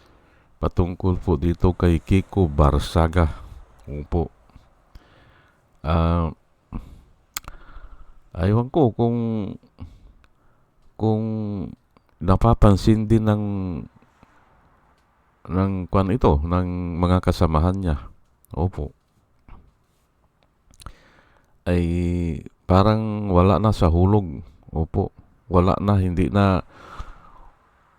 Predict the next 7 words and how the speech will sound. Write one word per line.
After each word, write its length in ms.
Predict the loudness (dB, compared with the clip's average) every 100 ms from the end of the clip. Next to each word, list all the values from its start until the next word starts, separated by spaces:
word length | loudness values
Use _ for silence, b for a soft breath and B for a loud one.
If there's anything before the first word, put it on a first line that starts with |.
| _ _ _ _ _ _ _
wala 400 | 2 4 4 4
nang 240 | 2 -2 0
kwan, 240 | 0 0 0
wala 320 | 2 2 0
nang, 200 | -2 -4 -6 -6 -6 -8 -12 -18 -20 _ -16 -16 -18 _ _ _ _ _ -20 _ _ _ _ _ 4
para 240 | 6 6
bang 180 | 4